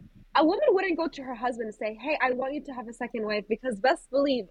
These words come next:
I've been reading, like, those Reddit stories and those stories of, like, you know, real-time stories of women literally saying, "I fell in love with my co-wife. I fell in, like, I, I wanted," sorry, guys, "I wanted him,"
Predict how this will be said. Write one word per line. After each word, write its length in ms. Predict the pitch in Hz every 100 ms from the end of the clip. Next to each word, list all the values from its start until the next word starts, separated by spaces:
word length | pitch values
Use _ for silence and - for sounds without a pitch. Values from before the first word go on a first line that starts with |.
| -
I've 200 | 262 277
been 200 | 262 311
reading, 260 | 262 247 214
like, 160 | 214
those 160 | 240 233
Reddit 400 | 214 208 226 254
stories 480 | - 277 302 320 269
and 160 | 220
those 160 | 214 -
stories 440 | - 202 214 240 220
of, 160 | 202 190
like, 160 | 202
you 100 | 208
know, 100 | 202
real-time 460 | 202 254 240 240 214
stories 400 | - 214 254 330 _ _ _ -
of 100 | 247
women 280 | 233 359 285
literally 460 | 240 254 339 294 262
saying, 460 | - 269 202 196 - - _ _ _
"I 120 | 240 262
fell 260 | 302 269
in 120 | 226
love 220 | 214 240 220
with 120 | 214
my 120 | 208
co-wife. 580 | - 247 262 - 202 214 _ _ _ _ _ _ _ _ _ _ _ _ _ - -
I 220 | 269 339
fell 200 | - 302
in, 80 | 277
like, 200 | - 240 -
I, 300 | 240 285 302
I 140 | 226 254
wanted," 460 | 202 226 311 247 - _ _
sorry, 220 | - -
guys, 220 | - - - -
"I 140 | 254
wanted 400 | 233 233 285 311
him," 380 | 247 226 233